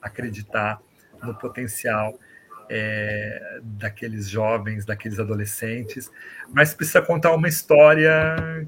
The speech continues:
que chegue até eles, que, que os, os, é, mobilize e que os motive a pensar ao acordar de manhã,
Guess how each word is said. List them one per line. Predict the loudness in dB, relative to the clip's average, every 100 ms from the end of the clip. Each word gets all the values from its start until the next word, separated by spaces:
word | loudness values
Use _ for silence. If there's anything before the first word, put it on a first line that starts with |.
| -14 -10
que | -6 -4 -2 -4
chegue | -4 -4 0 0
até | -2 -4
eles, | -4 -10 -14 -16 -18 -20 -20 _ _ _ -20
que, | -10 -6 -6 -6 -8 -10 -12 _
que | -10 -8
os, | -6 -8 -14 -16 -10
os, | -8 -6 -8 -10 -14 -14
é, | -10 -6 -6 -6 -6 -8 -12 _ _ _ -20 -8
mobilize | 2 2 2 -2 -2 -6 -8 -14 -16 _ _ _ _ _ _ _ _ _
e | -10
que | -4
os | -4 0
motive | 0 0 0 0 0 -2 -8 -8 -10
a | -10
pensar | -6 -8 -8 -8 -6 -6 -8 -12 _ _ -20 -20 -20 -20 _
ao | -2 -2
acordar | -2 -4 0 2 2
de | 0
manhã, | -6 -6 -2 -2 -2